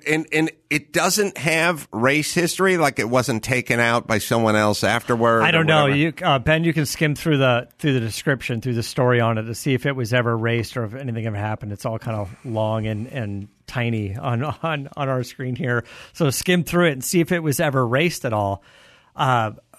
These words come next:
Speaker 2: but Ken never drove it, and it was a race spec vehicle that, uh,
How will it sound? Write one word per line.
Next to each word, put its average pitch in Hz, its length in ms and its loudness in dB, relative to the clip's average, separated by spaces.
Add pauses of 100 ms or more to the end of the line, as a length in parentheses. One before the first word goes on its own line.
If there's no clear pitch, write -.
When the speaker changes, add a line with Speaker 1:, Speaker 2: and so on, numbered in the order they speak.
(280)
Speaker 2:
but 160 280 0
Ken 160 280 0
never 165 260 2
drove 127 400 -2
it, 156 200 -2
and 131 280 -2
it 135 120 -8
was 143 360 2
a 151 60 2
race 131 580 -2
spec - 340 -4
vehicle 131 540 -2
that, 117 320 -8
uh, 110 320 -6